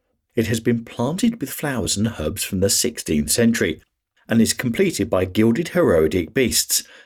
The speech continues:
and bold green and white painted fences. The formal gardens and park are Grade One listed on the Register of Historic Parks and Gardens. There are ten statues of heraldic animals, called the King's Beasts, that stand on the bridge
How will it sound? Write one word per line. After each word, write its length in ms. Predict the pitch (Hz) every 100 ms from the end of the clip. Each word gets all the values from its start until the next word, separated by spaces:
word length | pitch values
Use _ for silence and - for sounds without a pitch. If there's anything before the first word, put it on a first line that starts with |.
| -
and 240 | 107 98
bold 340 | 104 107 113
green 300 | 120 101 85
and 160 | 120 120
white 300 | 82 95 -
painted 440 | - 95 78 78
fences. 520 | - 113 113 113 87 - _ _ _ _ _ _ _ _ _
The 80 | 139
formal 300 | 240 214 110
gardens 460 | 127 104 87 78
and 120 | 82
park 380 | 87 185 110 -
are 100 | -
Grade 420 | 110 - 104 110 107
One 260 | 104 107
listed 400 | 107 107 - - -
on 180 | 101 104
the 60 | 101
Register 440 | 95 95 110 -
of 100 | 80
Historic 600 | - 98 - 90 80 -
Parks 400 | - 196 - -
and 120 | 92
Gardens. 520 | 98 120 120 - - - _ _ _ _ _ _ _ _ _ _
There 100 | 202
are 60 | 208
ten 440 | - - 208 233
statues 560 | - - - - 85 113
of 120 | 117
heraldic 600 | 143 127 87 82 80 -
animals, 460 | 120 120 - - - _ _ _
called 240 | - 135 82
the 100 | 104
King's 380 | - 101 101
Beasts, 500 | 90 113 - - - - - -
that 160 | - 120
stand 340 | - 214 131
on 100 | 85
the 60 | 90
bridge 400 | - 85 78 -